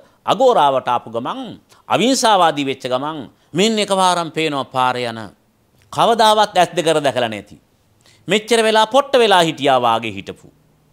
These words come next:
පොට්ටයා. මෙලෝ දෙයක් පේන්නේ නැහැ. මෙන්න පොට්ටයාට එකපාරම කහ සිවුරක් දාගත්ත නීග්‍රෝධ සාමණේර හාමුදුරුව කෙනෙක් කහ සිවුරක් දාගෙන පාර යනවා පේනවා.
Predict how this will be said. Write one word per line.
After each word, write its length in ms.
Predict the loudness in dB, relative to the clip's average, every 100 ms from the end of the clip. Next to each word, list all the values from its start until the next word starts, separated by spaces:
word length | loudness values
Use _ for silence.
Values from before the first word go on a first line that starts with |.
| _ _ _ _ _ _ _ _ _ _ _ _ _ _ _ _ _ _ _ _ _ _ _
පොට්ටයා. 340 | -4 -2 -4 -6 _ _ _ _ _ -2
මෙලෝ 220 | 4 4
දෙයක් 220 | 4 2
පේන්නේ 260 | 0 -4 -6
නැහැ. 160 | -20 _ _ _ -4
මෙන්න 240 | -2 -2
පොට්ටයාට 400 | -2 -2 -2 -4
එකපාරම 520 | -6 -8 -6 -6 -8 -12 -14 _ _ _ _ _ _ _ -6
කහ 140 | -4
සිවුරක් 360 | -4 -6 -8 -8
දාගත්ත 420 | -8 -8 -12 -14 -14 -14 _ _ _ _ _ -4
නීග්‍රෝධ 720 | 2 2 2 0 2 2 0 0 -2 -8 _ _ _ _
සාමණේර 640 | -8 0 2 2 0 0 0
හාමුදුරුව 580 | 0 -2 -4 -6 -8 -8
කෙනෙක් 280 | -8 -10 -12 _ _ _ _ _
කහ 160 | -2 -2
සිවුරක් 420 | -2 -4 -2 -2 -2
දාගෙන 400 | -2 -2 -6 -10 -12 -16 _
පාර 280 | -8 -6 -6
යනවා 300 | -8 -16 -20
පේනවා. 420 | -20 -20 _ _